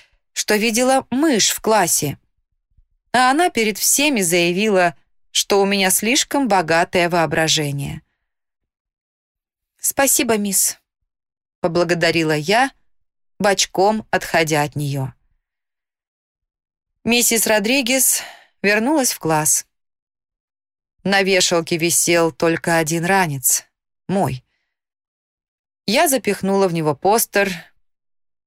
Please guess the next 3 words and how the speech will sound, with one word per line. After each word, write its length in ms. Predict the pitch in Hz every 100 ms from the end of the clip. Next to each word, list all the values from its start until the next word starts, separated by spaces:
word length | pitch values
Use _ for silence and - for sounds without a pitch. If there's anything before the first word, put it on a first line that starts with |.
| _
Библиотечная 960 | 208 190 202 196 196 202 196 - 180 175
книга 560 | - 190 180 170 165 -
«Эстер» 600 | 208 208 - - 165 143